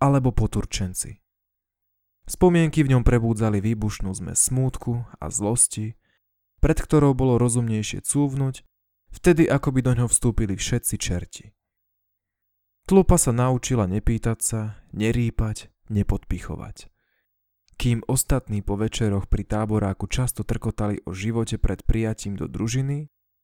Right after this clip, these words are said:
Vrabec zvyčajne sedel bokom a v očiach pod zamraštenými obrvami mu vírilo čosi temné,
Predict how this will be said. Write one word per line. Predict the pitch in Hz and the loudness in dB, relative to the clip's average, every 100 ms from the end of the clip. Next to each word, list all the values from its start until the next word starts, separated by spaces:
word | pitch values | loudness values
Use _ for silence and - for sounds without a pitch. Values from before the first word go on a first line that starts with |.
| _ | _
Vrabec | - 151 139 151 | -2 0 2 0
zvyčajne | 120 120 - 123 117 | 0 -2 -2 -2 -2
sedel | 113 117 95 | -4 -4 -6
bokom | 98 110 - 147 147 147 _ _ | -6 -6 -2 -2 -2 -6 _ _
a | - 147 | -2 0
v | - | 0
očiach | 165 - 160 151 | -2 2 0 2
pod | 139 | -2
zamraštenými | 120 123 127 127 - 127 120 120 110 - | -2 -2 0 -2 -2 -4 -2 -2 -4 -2
obrvami | 120 123 117 117 117 | 0 2 2 2 0
mu | 101 | -2
vírilo | 92 127 143 143 127 | -2 0 0 0 0
čosi | 110 104 - | -2 -4 -6
temné, | - 117 127 131 127 127 | -8 -6 -4 -4 -4 -6